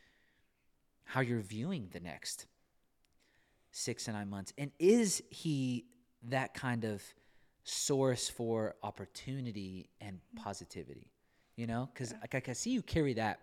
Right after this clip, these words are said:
Speaker 1: quite obviously. So
Speaker 2: Yeah.
Speaker 1: if you don't mind, just
Speaker 2: I
Speaker 1: maybe sharing a
Speaker 2: think
Speaker 1: little bit of that.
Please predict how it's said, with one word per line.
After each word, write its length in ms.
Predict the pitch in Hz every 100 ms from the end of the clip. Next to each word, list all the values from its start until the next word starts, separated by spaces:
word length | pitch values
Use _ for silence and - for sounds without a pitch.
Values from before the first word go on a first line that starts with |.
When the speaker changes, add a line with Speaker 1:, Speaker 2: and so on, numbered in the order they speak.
| - - - - - - _ -
Speaker 1:
quite 320 | - 117 -
obviously. 600 | 98 104 87 - - 50 - _ -
So 320 | 117 107 92
Speaker 2:
Yeah. 60 | -
Speaker 1:
if 80 | -
you 40 | 202
don't 100 | 135
mind, 240 | 135 117
just 240 | 101 - - -
Speaker 2:
I 60 | 208 247
Speaker 1:
maybe 180 | 262
sharing 240 | 269 226 196
a 20 |
Speaker 2:
think 140 | 185 98
Speaker 1:
little 120 | -
bit 80 | 92
of 60 |
that. 300 | 80 95 90